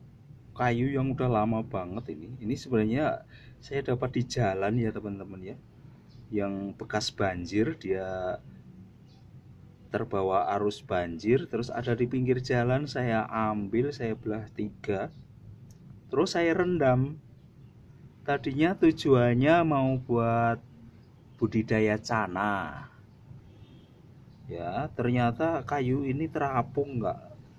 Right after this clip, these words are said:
nggak tenggelam. Makanya saya rendam biar jadi berat, terus nanti tenggelam gitu. Saya rendam sekitar tujuh hari. Airnya berubah jadi coklat, teman-teman.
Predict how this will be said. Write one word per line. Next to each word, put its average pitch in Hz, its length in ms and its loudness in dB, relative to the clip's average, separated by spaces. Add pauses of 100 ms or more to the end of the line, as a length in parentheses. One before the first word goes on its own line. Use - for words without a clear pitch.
(240)
nggak 95 240 -2
tenggelam. 101 880 -2
Makanya 101 560 -4
saya 110 320 -2
rendam 110 640 -2 (160)
biar 117 400 4 (320)
jadi 110 240 4
berat, 98 400 0
terus 117 160 -2
nanti 110 240 -2
tenggelam 113 720 -4
gitu. - 160 -16 (1500)
Saya 123 320 2
rendam 139 240 2
sekitar 135 400 -2
tujuh 131 400 2
hari. 101 480 -2 (1800)
Airnya 127 400 2
berubah 135 400 0
jadi 123 160 0
coklat, 117 400 -4
teman-teman. 92 480 -12